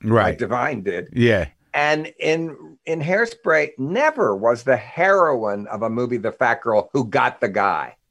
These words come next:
Speaker 2: at
Speaker 1: Yeah.
Speaker 2: the end. That,
Speaker 1: Yeah.
Speaker 2: and so that's why it worked. I don't think Pink Flamingos and Hairspray are that different in a long, the moral of the movie is the same.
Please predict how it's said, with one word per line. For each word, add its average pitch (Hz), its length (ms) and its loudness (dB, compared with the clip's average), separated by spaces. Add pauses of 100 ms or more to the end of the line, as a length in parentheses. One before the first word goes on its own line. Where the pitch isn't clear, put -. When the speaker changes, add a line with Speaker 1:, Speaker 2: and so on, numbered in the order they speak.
(180)
Speaker 2:
at 123 160 4
Speaker 1:
Yeah. 110 200 4
Speaker 2:
the 82 100 -10
end. - 100 -18 (120)
That, 139 180 0
Speaker 1:
Yeah. 104 200 2 (280)
Speaker 2:
and 135 180 -2
so 165 360 4 (300)
that's 180 280 0
why 208 200 4
it 151 140 2
worked. 208 380 2
I 180 120 2
don't 254 220 2
think 151 220 -2
Pink 143 180 -4
Flamingos 123 500 0
and 110 140 -6
Hairspray 98 560 -4
are 98 140 -2
that 92 260 -4
different 92 400 -10
in 92 100 -14
a 92 60 -12
long, 85 240 -10
the 123 140 2
moral 156 520 4
of 123 120 4
the 127 80 0
movie 113 400 -2
is 92 160 -10
the - 100 -18
same. 76 380 -16